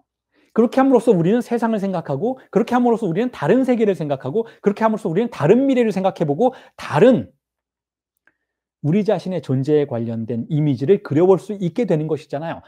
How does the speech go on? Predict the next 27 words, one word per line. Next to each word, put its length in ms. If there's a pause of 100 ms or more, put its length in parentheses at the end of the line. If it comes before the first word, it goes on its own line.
바로 360
이게 600 (640)
철학의 800
영능인 480
것이고 540 (260)
정신분석의 640
영능이라는 600
거예요. 260
이게 200
바로, 420 (640)
이게 180
바로 320 (1120)
철학적 640
실천의 720 (360)
영능이라는 540
것이죠. 420 (680)
하이데거의 540
텍스트는 580
정교한 640
방식으로 420
아주 220
난해하고 560
어렵기는 580
하지만, 360
되게 200
복잡하기는 840
하지만, 480